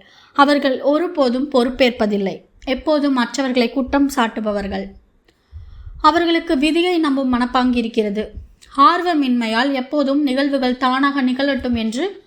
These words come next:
காத்து கொண்டிருப்பார்கள். அவர்கள் இயல்பாக பொறாமை குணமுடையவர்கள். அவர்கள் ஆக்கப்பூர்வமான விமர்சனங்களை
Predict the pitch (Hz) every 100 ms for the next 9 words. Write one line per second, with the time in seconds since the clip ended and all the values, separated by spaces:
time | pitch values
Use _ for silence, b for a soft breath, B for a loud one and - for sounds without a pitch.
0 | _ - 294 277 - 247 226 220 220 208
1 | 196 196 190 B B B 262 269 254 254
2 | 247 311 320 269 240 294 262 247 294 311
3 | 277 226 240 240 214 202 202 190 175 -
4 | 185 - - - _ _ _ _ _ _
5 | _ - B B B 285 294 320 302 294
6 | 208 269 359 381 359 294 262 247 240 233
7 | 269 254 247 262 262 233 214 214 240